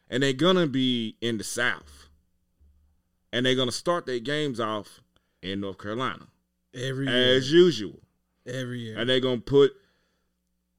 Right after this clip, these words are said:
Speaker 1: teams in their region that can't beat 'em.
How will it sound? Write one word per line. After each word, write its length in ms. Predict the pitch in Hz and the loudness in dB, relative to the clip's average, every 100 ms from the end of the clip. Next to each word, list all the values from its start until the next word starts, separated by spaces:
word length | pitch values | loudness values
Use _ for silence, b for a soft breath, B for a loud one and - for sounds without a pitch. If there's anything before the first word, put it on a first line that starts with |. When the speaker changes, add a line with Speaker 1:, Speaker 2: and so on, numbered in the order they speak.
| _ _ _ _ _ _ _ _ _ _ | _ _ _ _ _ _ _ _ _ _
Speaker 1:
teams 560 | - 139 175 190 196 156 | -12 -2 2 4 2 2
in 200 | 160 151 | 0 0
their 200 | 147 147 | 2 2
region 840 | 131 139 139 135 113 110 98 90 87 _ _ _ _ _ _ _ | 0 0 0 0 -6 -8 -8 -12 -18 _ _ _ _ _ _ _
that 240 | 127 117 - _ | -4 -4 -6 _
can't 460 | - 180 175 - 98 | -6 -4 -4 -8 -8
beat 240 | 135 110 | -6 -6
'em. 100 | - | -10